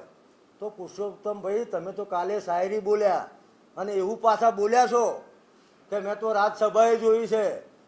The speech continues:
મેં તો લોકસભાએ જોઈ છે, મેં તો સત્તાના બહુ સ્થાનો જોયા છે." તો તમે બધું જોઈ લીધું હોય પુરુષોત્તમભાઈ,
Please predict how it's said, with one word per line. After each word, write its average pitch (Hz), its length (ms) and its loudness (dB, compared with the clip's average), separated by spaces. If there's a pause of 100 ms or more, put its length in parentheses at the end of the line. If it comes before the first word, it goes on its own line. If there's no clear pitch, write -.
મેં 180 140 -10
તો 208 100 -6
લોકસભાએ 208 640 2
જોઈ 220 280 2
છે, 214 340 0 (300)
મેં 170 160 -8
તો 233 400 0 (180)
સત્તાના 214 520 -4
બહુ 208 180 0
સ્થાનો 214 420 -2
જોયા 226 340 4
છે." 208 300 0
તો - 380 -8
તમે 214 240 -4
બધું 214 280 -8
જોઈ 208 260 0
લીધું 262 320 -2
હોય 214 200 2
પુરુષોત્તમભાઈ, 196 1080 -6